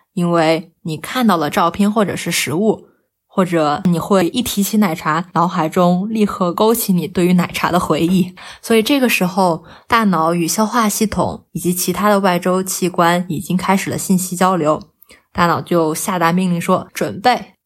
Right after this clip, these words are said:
奶茶即将到来。”在经过了短暂的漫长等待之后，你拿到了这杯奶茶。在享用的过程当中，我们口腔中四千来个味蕾努力品尝着可能存在的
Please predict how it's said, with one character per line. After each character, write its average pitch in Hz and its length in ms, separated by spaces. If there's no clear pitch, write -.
奶 170 180
茶 175 280
即 196 120
将 214 220
到 202 160
来。” 170 300
在 208 300
经 202 240
过 214 240
了 180 420
短 180 220
暂 254 180
的 240 60
漫 262 180
长 190 280
等 196 160
待 185 180
之 185 180
后， 175 320
你 175 180
拿 156 200
到 208 160
了 180 80
这 185 140
杯 190 160
奶 160 120
茶。 - 360
在 190 240
享 180 280
用 226 100
的 214 80
过 185 160
程 175 180
当 180 240
中， 190 300
我 156 60
们 160 180
口 - 220
腔 185 240
中 196 320
四 214 220
千 202 200
来 165 140
个 196 220
味 202 340
蕾 - 320
努 165 160
力 180 160
品 180 160
尝 156 260
着 156 160
可 - 220
能 196 180
存 160 220
在 165 220
的 147 240